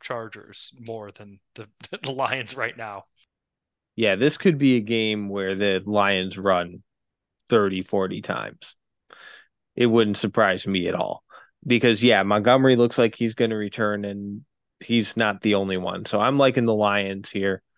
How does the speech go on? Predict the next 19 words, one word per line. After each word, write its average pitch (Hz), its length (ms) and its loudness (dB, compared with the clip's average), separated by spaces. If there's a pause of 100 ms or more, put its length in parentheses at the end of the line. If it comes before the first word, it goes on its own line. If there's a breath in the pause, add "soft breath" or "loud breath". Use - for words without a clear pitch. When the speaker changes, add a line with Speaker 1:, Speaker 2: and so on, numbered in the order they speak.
(580 soft breath)
Speaker 2:
The 104 400 4
Chargers 131 680 0 (180)
played 120 380 0
great 127 420 0
against 107 680 -6 (440)
a 101 440 0 (300)
Jets 110 300 -4
team 104 260 -6
without 107 260 0
a 104 60 -2
quarterback, 104 680 0 (680)
but 104 260 0 (180)
Goff 120 360 2
is 110 120 -4
an 110 100 -8
entirely 101 600 0
different 98 440 -6
animal. 87 520 -6
So 95 400 -4